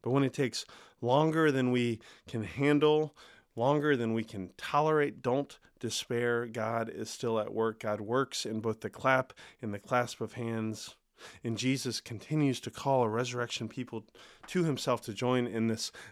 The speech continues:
dynamic work of impact. Martha's expectation that God might still work in Jesus despite her brother's death was mostly true.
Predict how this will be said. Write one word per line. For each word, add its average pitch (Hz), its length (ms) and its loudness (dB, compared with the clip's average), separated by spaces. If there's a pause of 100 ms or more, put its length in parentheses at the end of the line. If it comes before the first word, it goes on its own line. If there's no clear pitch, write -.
(100)
dynamic 127 960 2 (420)
work 113 560 -2 (340)
of 107 160 -6
impact. 107 640 -8 (3000)
Martha's 120 560 -2 (420)
expectation 120 880 -2
that 101 180 -6
God 113 220 0
might 104 380 -6 (320)
still 127 560 0
work 127 360 0
in 110 260 -4
Jesus 117 520 -2
despite - 800 0 (120)
her 120 120 -4
brother's 120 420 0
death 117 320 0
was 107 320 -4 (320)
mostly 113 440 -2
true. 92 420 -6